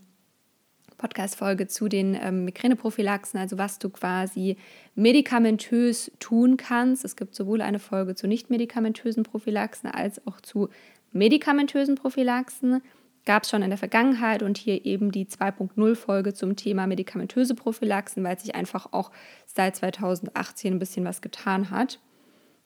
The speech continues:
Und, ähm, mir das wichtig war, da einfach nochmal eine aktuellere Folge zu bringen. Dann, ähm, gibt es ja inzwischen bei Spotify die Funktion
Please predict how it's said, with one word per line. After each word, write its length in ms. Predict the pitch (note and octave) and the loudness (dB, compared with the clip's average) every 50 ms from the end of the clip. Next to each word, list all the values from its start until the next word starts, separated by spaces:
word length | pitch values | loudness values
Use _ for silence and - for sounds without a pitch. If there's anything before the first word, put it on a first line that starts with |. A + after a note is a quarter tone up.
| _ _ - | _ _ -2
Und, 320 | G3+ G3 F#3+ G3 G3 F#3+ - | 0 2 2 2 2 0 0
ähm, 200 | - F#3 F#3 F#3 | -2 -2 0 0
mir 120 | F#3 F#3 | -2 -2
das 180 | F3 F#3 - - | -4 -4 -4 -6
wichtig 360 | G#3 - - - F#3+ - - | -6 -6 -6 -8 -8 -6 -4
war, 140 | F#3+ F#3 F#3 | -4 -2 -2
da 100 | F#3 F3 | -2 -2
einfach 320 | F3+ F#3 - - F#3 - | -4 -6 -6 -8 -8 -8
nochmal 300 | F#3+ F#3 - - F#3+ F#3 | -8 -8 -6 -6 -6 -4
eine 140 | F3+ F3+ - | -4 -6 -6
aktuellere 580 | - F#3+ - - - - - F#3+ G3 G3 F#3 F3 | -8 -10 -12 -10 -8 -6 -2 -2 -2 -2 -4 -6
Folge 360 | - - G3 F#3+ F#3+ F3+ F3+ | -8 -2 0 0 0 0 -4
zu 140 | - - G3 | -8 -12 -14
bringen. 480 | - - - - F#3 F#3 G3 A3+ C4+ C4 - - _ _ _ _ _ _ _ _ _ _ - | -14 -12 -10 -6 -2 0 2 2 2 0 -2 -12 _ _ _ _ _ _ _ _ _ _ 2
Dann, 480 | - G#3+ G#3 G#3 G#3 G#3+ G#3+ G#3 G#3 - - | 4 4 6 6 6 4 4 4 2 0 0
ähm, 720 | - G3+ G3+ G3+ G3+ G3 G3 G3 G3 G3 G3 G3 G2+ - - _ _ _ _ - - | 0 0 2 2 2 2 2 2 2 2 2 0 0 -2 -6 _ _ _ _ -2 2
gibt 180 | B3 B3 B3 | 2 2 4
es 160 | C#4+ C#4 - - | 2 0 2 2
ja 100 | A#3 A3 | 2 2
inzwischen 360 | G#3 G#3+ - A#3 A3 - A#3+ | 2 0 -2 -2 0 2 2
bei 80 | G#3+ G#3 | 2 0
Spotify 720 | - - G#3 G#3 - - A3 - - G#3+ G3+ G3 G3 F#3+ | 0 -2 -2 -2 -2 -2 -6 -4 -4 -2 0 0 0 -2
die 400 | G3 G3 G#3+ G#3+ G#3+ G#3+ G#3+ G#3+ - | -2 0 2 2 4 4 2 0 -2
Funktion 840 | - - G3+ G3 F#3+ G3 - - - - G#3+ G3+ G3+ G#3 G#3 G3+ | -4 -2 -2 0 0 -2 -4 -8 -6 -2 0 0 2 2 2 0